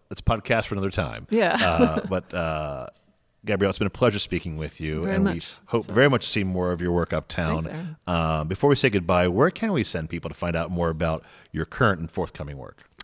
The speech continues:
Speaker 2: Um, our website is pigeon wing dance dot com, and we are at Pigeon Wing Dance on Instagram and Facebook also.
Speaker 1: Awesome. So, listeners, you have your marching orders. Head on over there, and we'll include a link in the description of this episode. Uh,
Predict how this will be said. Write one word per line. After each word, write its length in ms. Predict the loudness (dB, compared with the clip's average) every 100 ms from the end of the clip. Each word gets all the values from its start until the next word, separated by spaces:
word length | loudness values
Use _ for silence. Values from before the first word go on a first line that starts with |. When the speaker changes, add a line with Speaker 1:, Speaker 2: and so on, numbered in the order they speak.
| -8
Speaker 2:
Um, 500 | -4 -2 -2 -2 -4
our 80 | -4
website 440 | -4 -4 -4 -6
is 200 | -6 -8 -6
pigeon 360 | -4 -2 -2
wing 220 | -2 -2
dance 400 | -2 -4 -4 -10 -10
dot 260 | -6 -6
com, 360 | -6 -6 -6 -8 _ _ -20 -20 -20 _
and 300 | -2 0 0
we 100 | -2
are 120 | -2
at 220 | -2 -2
Pigeon 280 | -4 -2 -2
Wing 200 | -2 -2
Dance 360 | -2 -2 -4 -6
on 220 | -4 -4
Instagram 480 | -4 -6 -6 -4 -2
and 100 | -2
Facebook 360 | -6 -8 -10 -10
also. 340 | -14 -12 -10 -12 -14 _ _ -8
Speaker 1:
Awesome. 400 | -6 -6 -10 -10
So, 360 | -8 -8 -8 -14 _ _ _ _
listeners, 460 | -8 -8 -4 -4 -4
you 80 | -4
have 180 | -4 -4
your 80 |
marching 380 | -6 -6 -8 -6
orders. 320 | -4 -2 -2
Head 100 | -2
on 140 | -4 -4
over 200 | -8 -6
there, 300 | -4 -2 -2
and 240 | -4 -10 -16 _ _
we'll 140 | -8
include 480 | -8 -12 -12 -10 -10
a 60 | -12
link 300 | -12 -14 -14
in 60 |
the 60 | -16
description 420 | -14 -16 -16 -14
of 60 | -12
this 140 | -10
episode. 580 | -12 -10 -8 -8 -8 -12 _ -20 -20 _
Uh, 320 | -8 -6 -8